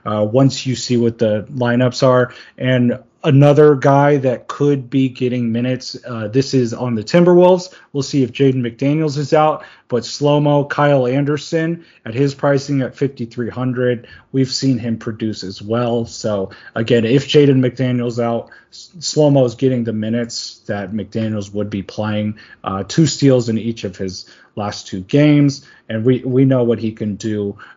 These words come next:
um, rebounding the ball and dishing out dimes and just playing smart out there. So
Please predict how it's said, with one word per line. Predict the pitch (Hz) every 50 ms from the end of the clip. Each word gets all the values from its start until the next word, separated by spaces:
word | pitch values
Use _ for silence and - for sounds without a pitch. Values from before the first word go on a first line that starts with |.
| _ -
um, | 98 98 95 95 107
rebounding | 110 127 143 147 143 147 143 139 139 139
the | 127 131
ball | 117 135 131 127 127 127 117
and | - - 123 123 123 120 113
dishing | 117 113 - - 117 110
out | 107 104 98 104 104 _
dimes | - - 139 139 139 139 135 131 131 127 113 - - - - _
and | - 113
just | 110 117 120 113 - -
playing | - 120 113 101
smart | - - - 127 123 123 117 117
out | 113 113 113 113
there. | - 120 117 113 113 110
So | - - - 117 98 95 95 92